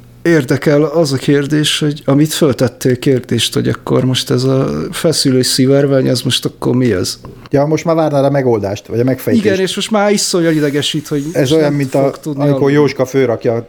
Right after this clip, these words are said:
Speaker 2: fölteszi a kvízkérdést, és hat héten keresztül senki nem oldja meg, és fogalmunk sincs, hogy mi a fene lehet az a három dolog, amiről beszélt. Hát,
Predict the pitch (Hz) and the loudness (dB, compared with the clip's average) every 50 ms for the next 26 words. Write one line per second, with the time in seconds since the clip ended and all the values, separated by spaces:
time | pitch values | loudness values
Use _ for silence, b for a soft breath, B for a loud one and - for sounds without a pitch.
0 | - _ - - 135 131 - 117 - - 120 117 - 127 131 127 - - 135 127 | -14 _ -2 -2 -2 0 -2 -4 -4 -4 -4 -2 -2 -2 -2 -2 -2 -2 -2 0
1 | 120 127 127 123 - 131 120 - - - 123 - - 127 117 - 127 117 - 127 | 0 0 -2 0 -2 -4 -4 -2 -2 -2 -2 0 -2 -2 -2 -2 -2 -2 0 -2
2 | 123 117 - 127 117 - 131 123 113 - 117 113 117 113 110 117 113 117 113 113 | -2 -2 -2 -6 -4 -2 -2 -2 0 0 -2 -2 -2 0 0 0 0 0 0 0
3 | 120 123 117 113 - - - - 139 117 110 113 113 113 - 127 110 - 113 110 | 0 0 0 -2 -4 -8 -4 -4 -2 0 0 0 0 0 -2 -4 -2 -2 -2 -2
4 | 127 117 - - 113 - - 117 120 117 107 110 110 113 107 - 113 104 104 98 | -2 -4 -4 -6 -6 -4 -2 0 0 0 0 0 0 -2 -2 -2 -2 -2 -2 0
5 | 120 123 117 110 104 107 101 95 107 117 113 107 104 107 107 107 101 104 104 104 | 0 0 0 0 -2 -2 -2 -2 -2 -2 0 0 0 -2 -2 0 0 2 0 0
6 | 98 - - - - 113 117 117 - - 127 135 135 - b b b b b b | -2 -4 -10 -16 -6 -4 -4 -2 0 0 -2 -2 -2 -4 b b b b b b
7 | b b b b b b b b b b b b _ _ _ _ _ - - 196 | b b b b b b b b b b b b _ _ _ _ _ -2 0 0
8 | 202 202 - - | 0 -2 -6 -14